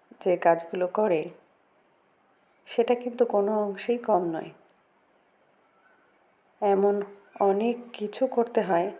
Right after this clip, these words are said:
যেগুলো অনেক পরিশ্রমের। দৈনন্দিন জীবনে আমরা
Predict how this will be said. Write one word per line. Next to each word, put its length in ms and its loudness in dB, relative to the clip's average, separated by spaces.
যেগুলো 580 2
অনেক 340 2
পরিশ্রমের। 680 -2
দৈনন্দিন 600 0
জীবনে 500 -4
আমরা 380 -2